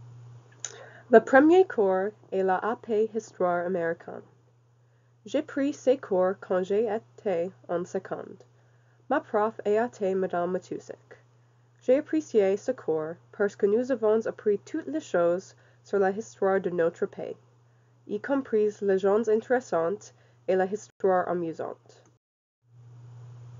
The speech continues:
Nous avons commencé avec les événements dans le quatorzième siècle, et d'ici à la fin d'année,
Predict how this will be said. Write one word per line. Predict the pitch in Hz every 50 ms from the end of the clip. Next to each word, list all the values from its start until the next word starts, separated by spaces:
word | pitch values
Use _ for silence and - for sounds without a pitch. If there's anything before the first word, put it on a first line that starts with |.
| - - - - - - - - - - - - - - - - - - -
Nous | - 233 277 294 302
avons | 311 262 262 254 262 262 262 - -
commencé | - 220 208 247 277 269 - - - 180 170 170 170 180 208 -
avec | - 175 170 185 185 185 - -
les | 185 180 180 -
événements | 175 - 196 208 247 240 196 185 190 196 - - - -
dans | - 170 175 190 - -
le | 175 170 - - _ _ -
quatorzième | - - 220 226 - - 262 247 214 180 180 196
siècle, | - - - 175 165 170 170 - - 165 170 175 175 - _ _ _ _ _ _ _ _ _ _ _
et | - 202 202
d'ici | 180 202 208 - - - 254 262 262
à | 185 196
la | 202 196
fin | 196 - - 220
d'année, | 226 208 214 202 220 240 226 170 165 175 190